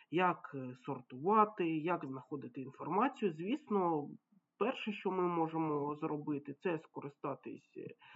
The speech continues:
соус-лістом, і на цьому, за допомогою цього, цієї бази журналів ми можемо віднайти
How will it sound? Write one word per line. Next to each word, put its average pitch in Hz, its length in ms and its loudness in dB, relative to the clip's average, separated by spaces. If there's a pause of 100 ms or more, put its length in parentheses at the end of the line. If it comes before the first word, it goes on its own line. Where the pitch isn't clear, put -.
(920)
соус-лістом, 160 1300 2
і 175 260 2
на 160 140 0
цьому, 143 680 -2 (1040)
за 147 160 4
допомогою 139 800 2
цього, 139 420 2
цієї 139 440 0
бази 202 400 4
журналів 175 680 4
ми 190 200 4
можемо 143 580 0
віднайти 135 680 -4